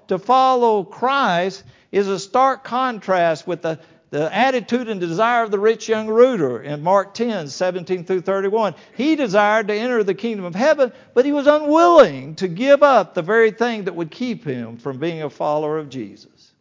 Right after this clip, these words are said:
Remember, he went away grieved, for he had great possessions.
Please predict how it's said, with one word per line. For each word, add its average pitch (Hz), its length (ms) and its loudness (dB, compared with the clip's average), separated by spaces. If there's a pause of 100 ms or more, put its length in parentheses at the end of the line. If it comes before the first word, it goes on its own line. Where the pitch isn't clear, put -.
Remember, 165 400 -12 (400)
he 127 120 -12
went 151 300 -10
away 151 240 -6
grieved, 160 720 -6 (840)
for 127 180 -6
he 135 120 -8
had 135 220 -6
great 127 500 -8
possessions. 117 560 -14